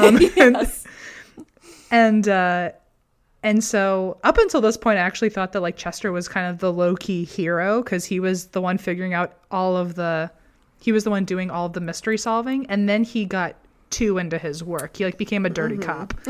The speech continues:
Speaker 1: And so
Speaker 2: <laughs>
Speaker 1: he started preventing Benicula from eating, uh, or, like, keeping the produce from him.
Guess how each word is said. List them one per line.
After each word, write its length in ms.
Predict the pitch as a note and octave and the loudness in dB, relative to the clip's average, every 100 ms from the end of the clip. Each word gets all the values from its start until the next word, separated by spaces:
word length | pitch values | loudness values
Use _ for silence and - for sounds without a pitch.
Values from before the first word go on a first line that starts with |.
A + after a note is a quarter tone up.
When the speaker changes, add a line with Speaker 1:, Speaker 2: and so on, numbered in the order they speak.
| A3 D#4+ - | 2 0 -4
Speaker 1:
And 180 | G3+ G3+ | -2 -2
so 500 | F#3+ G3+ F#3 F3+ F3 - D#4 - D#4 | 0 0 0 0 0 2 0 2 -2
Speaker 2:
<laughs> 340 | - _ - | -4 _ -18
Speaker 1:
he 240 | - G3 | -4 -2
started 340 | C4 C#4+ B3+ A#3 - | 0 4 4 4 -2
preventing 600 | - - A#3 A3 A#3 B3 G#3+ | -6 2 4 4 4 4 4
Benicula 520 | G#3 G3+ - G3 F#3+ | 2 0 -2 -2 -2
from 240 | - F#3 G#3 | -4 -6 -2
eating, 520 | B3 G3+ C#3+ G#3+ B3 _ _ - | -2 -2 -2 -2 -4 _ _ -4
uh, 240 | F3+ F3 E3+ | 0 2 2
or, 120 | F3+ | 2
like, 180 | F3 F3 | 0 -2
keeping 260 | - A3 G#3 | -2 0 0
the 100 | F#3 | 0
produce 320 | A3 A3+ A3 | 0 0 -2
from 140 | E3+ | -6
him. 260 | E3 D#3+ | -8 -10